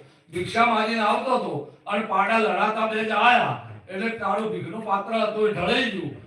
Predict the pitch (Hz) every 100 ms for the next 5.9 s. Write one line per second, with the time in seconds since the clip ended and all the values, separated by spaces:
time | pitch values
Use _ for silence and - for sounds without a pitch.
0 | - 196 214 262 226 190 160 - - 202
1 | 226 226 208 202 247 262 233 208 175 -
2 | - - 165 196 214 220 240 220 214 226
3 | 233 196 226 226 - 190 202 254 254 233
4 | 202 147 - - - 135 175 202 247 254
5 | 254 - 214 262 233 220 180 180 -